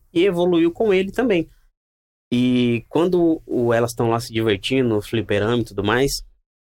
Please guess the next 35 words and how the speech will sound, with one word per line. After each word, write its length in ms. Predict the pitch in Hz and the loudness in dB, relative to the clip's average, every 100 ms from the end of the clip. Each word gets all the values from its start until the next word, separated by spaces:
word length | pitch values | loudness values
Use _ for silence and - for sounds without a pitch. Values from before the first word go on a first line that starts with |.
| _ 110 | _ -2
é, 380 | 104 101 101 - | 0 0 -2 0
eu 220 | 98 104 | 0 2
acho 240 | 110 - | 0 -4
que 120 | - | -6
isso 380 | 117 120 - 131 | -2 -2 -2 -2
é 140 | 117 117 | 0 0
uma 240 | 123 123 | 0 -4
forma 320 | 117 113 113 | -2 -2 -2
de, 260 | 113 120 123 - _ _ _ _ - | -2 -2 -4 -8 _ _ _ _ -8
de 80 | 117 | -6
dizer 400 | 120 113 110 117 | -2 0 0 -2
que 420 | - 127 127 127 | -4 -2 0 2
a, 640 | 80 107 107 101 101 95 95 | 0 0 0 0 0 -2 -2
a 100 | 95 | -2
inocência 880 | 110 135 135 - 131 151 - 120 110 - _ _ _ - | 0 0 -2 -2 0 0 -2 -4 -4 -8 _ _ _ -2
delas, 480 | 110 139 120 107 - | 0 2 0 -2 -4
ou 120 | 113 | 0
a 120 | 139 | 2
inocência 580 | 127 117 - 120 135 - | 2 0 -2 -4 -2 -4
dela 380 | 101 101 117 123 | -2 0 0 0
vai 400 | 101 101 120 131 - _ _ - | 0 0 0 -2 -8 _ _ -4
ser 100 | 98 | -2
deixada 640 | 117 120 - 104 113 107 | 0 0 0 0 0 -2
para 240 | 98 95 | -2 -2
trás, 360 | 92 90 107 110 | 0 0 0 0
vai 120 | 101 | -2
acabar, 520 | 98 95 92 107 135 - _ _ _ _ | -2 -2 0 0 -2 -8 _ _ _ _
porque 220 | - 117 143 | -4 0 2
o 80 | |
infectado 720 | 156 160 170 - - 139 175 139 | 2 0 -4 -4 -2 0 0 -2
que 120 | 131 | -2
acaba 440 | 120 - 131 139 | -2 0 0 0
com 80 | 123 | -2
a 60 | 117 | 0
alegria, 600 | 113 107 117 170 135 | 0 -2 -2 0 0